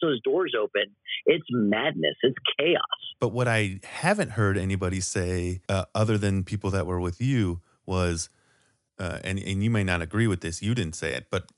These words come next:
Speaker 2: you know, s-, an individual in your group was like,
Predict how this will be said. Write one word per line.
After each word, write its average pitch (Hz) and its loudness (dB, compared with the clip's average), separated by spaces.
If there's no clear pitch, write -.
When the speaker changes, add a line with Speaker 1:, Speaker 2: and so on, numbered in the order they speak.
Speaker 2:
you 101 -2
know, 90 -2
s-, - -8
an 95 -2
individual 95 -2
in 90 -2
your 87 -2
group 107 -2
was 90 -6
like, 85 -4